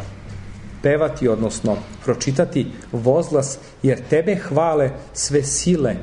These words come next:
nebeske i tebi slavu uznose.” Upravo je to vozglas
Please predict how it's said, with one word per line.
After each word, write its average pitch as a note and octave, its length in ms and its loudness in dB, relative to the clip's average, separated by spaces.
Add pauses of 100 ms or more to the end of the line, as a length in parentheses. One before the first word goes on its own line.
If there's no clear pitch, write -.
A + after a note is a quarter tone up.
(300)
nebeske A2+ 540 0
i G2+ 80 -4
tebi A2 300 0
slavu G2 460 0 (460)
uznose.” G#2+ 540 -2 (760)
Upravo B2 300 2
je B2 100 -2
to C#3 120 2
vozglas C#3 680 0